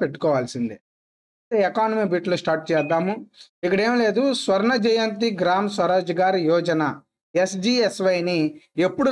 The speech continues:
launch చేశారని అడుగుతున్నాడు. పంతొమ్మిది వందల తొంభై తొమ్మిదిలో launch చేశారు. మనముకి ఆ స్కీమ్స్ అనేవి ఉంటాయి కదా, స్కీమ్స్‌ని చ-, చదువుకోవాలి. స్కీమ్స్‌లో కూడా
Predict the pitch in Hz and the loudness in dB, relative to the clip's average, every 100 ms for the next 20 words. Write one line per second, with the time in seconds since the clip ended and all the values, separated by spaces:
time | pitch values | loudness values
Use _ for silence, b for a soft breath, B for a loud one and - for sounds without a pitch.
0 | 233 190 - 180 165 165 165 190 147 143 | 2 0 0 0 0 0 0 2 2 0
1 | 139 131 123 113 92 _ b _ - 202 | 0 -2 -2 -4 -8 _ b _ -4 -2
2 | 208 226 220 208 202 226 233 180 165 180 | 2 2 2 2 2 2 0 0 0 0
3 | 185 160 156 165 185 143 131 131 117 123 | 0 0 0 2 2 0 -2 -4 -4 -4
4 | 113 98 - _ _ - 196 247 247 247 | -6 -8 -12 _ _ -4 0 2 0 0
5 | 214 190 214 208 _ 151 160 - - 247 | 2 2 0 -4 _ -2 -2 -2 0 0
6 | 240 233 214 214 175 190 170 165 208 - | 2 0 0 0 0 0 2 2 0 0
7 | 214 226 226 226 190 175 170 170 170 160 | 0 0 0 0 0 0 0 0 0 0
8 | 147 131 120 - B B B _ _ 226 | 0 0 -2 -6 B B B _ _ 0
9 | 254 247 254 247 247 | 2 2 2 2 2